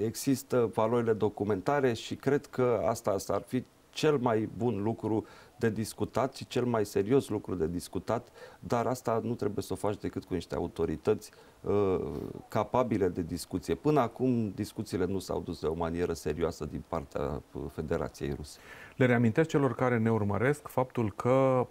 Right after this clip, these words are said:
Speaker 2: pot să vizioneze un documentar cu totul și cu totul remarcabil, realizat de prietenul și colegul Marian Voicu, Tezaurul României la
Speaker 1: Foarte
Speaker 2: Moscova.
Speaker 1: bun.
Speaker 2: Faptul că pot citi un volum al aceluiași autor, Tezaurul României la Moscova, un volum apărut la editura Humanitas, așa cum pot citi și cărțile dumneavoastră și studiile dumneavoastră.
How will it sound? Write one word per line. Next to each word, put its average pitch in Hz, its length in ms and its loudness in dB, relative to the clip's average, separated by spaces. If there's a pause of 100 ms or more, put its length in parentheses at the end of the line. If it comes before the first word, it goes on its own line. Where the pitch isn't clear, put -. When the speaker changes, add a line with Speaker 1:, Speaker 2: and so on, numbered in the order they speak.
Speaker 2:
pot 120 200 2
să - 120 -2
vizioneze 104 440 2
un 120 140 4
documentar 110 580 4
cu - 100 -8
totul 104 240 2
și - 60 -8
cu - 60 -20
totul 104 220 0
remarcabil, 110 680 0
realizat 98 440 -2
de 95 100 -2
prietenul 92 360 -2
și - 80 -8
colegul 92 720 0
Marian 92 260 0
Voicu, 110 520 4 (420)
Tezaurul 101 380 4
României 92 340 2
la 87 80 2
Speaker 1:
Foarte 113 180 4
Speaker 2:
Moscova. 101 360 2
Speaker 1:
bun. 160 120 -2 (480)
Speaker 2:
Faptul 127 260 4
că 117 100 2
pot 113 200 4
citi 180 340 4
un 135 180 8
volum 101 480 6
al 101 180 4
aceluiași 104 720 6
autor, 107 440 2
Tezaurul 98 400 2
României 92 280 -2
la 85 140 -2
Moscova, 120 280 0
un 101 80 0
volum 104 200 4
apărut 98 280 0
la 95 80 2
editura 92 300 -2
Humanitas, 87 500 -2
așa 110 200 0
cum 113 120 -2
pot 113 140 2
citi - 200 -6
și 110 140 -4
cărțile 113 340 4
dumneavoastră 98 440 2
și - 120 -6
studiile 101 420 2
dumneavoastră. 90 640 -4